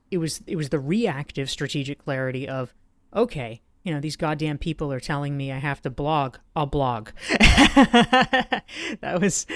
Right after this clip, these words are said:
that was my, my take on it, it, because my goal was to write a book.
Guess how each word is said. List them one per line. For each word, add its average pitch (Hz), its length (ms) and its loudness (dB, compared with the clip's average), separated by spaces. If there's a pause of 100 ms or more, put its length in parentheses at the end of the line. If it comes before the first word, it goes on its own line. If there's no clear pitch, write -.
(180)
that 196 120 -2
was 202 200 0
my, 175 340 0
my 170 240 -2
take 185 340 -4
on 143 180 -4
it, 131 160 -8 (200)
it, 170 140 -10
because 170 300 -6
my 170 320 -4
goal 165 460 -4
was 135 180 -10
to 151 100 -8
write 131 280 -6
a 123 60 -8
book. - 420 -14